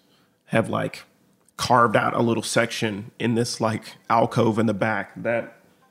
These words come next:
that is, like, um, designed for skating. Like, they, they've used, like,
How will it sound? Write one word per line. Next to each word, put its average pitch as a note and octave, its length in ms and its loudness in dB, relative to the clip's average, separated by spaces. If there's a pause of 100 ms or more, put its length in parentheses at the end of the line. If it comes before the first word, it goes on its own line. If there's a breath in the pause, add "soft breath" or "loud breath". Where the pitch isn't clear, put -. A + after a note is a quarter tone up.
(160)
that A2 160 0
is, A2 160 -2
like, G2+ 180 -2
um, G2+ 460 -4 (500)
designed A2+ 360 2
for B2 60 -8
skating. C#3 380 2 (580 soft breath)
Like, A2+ 140 0
they, B2 140 0
they've G2+ 420 -4
used, A#2 280 0
like, A#2 200 2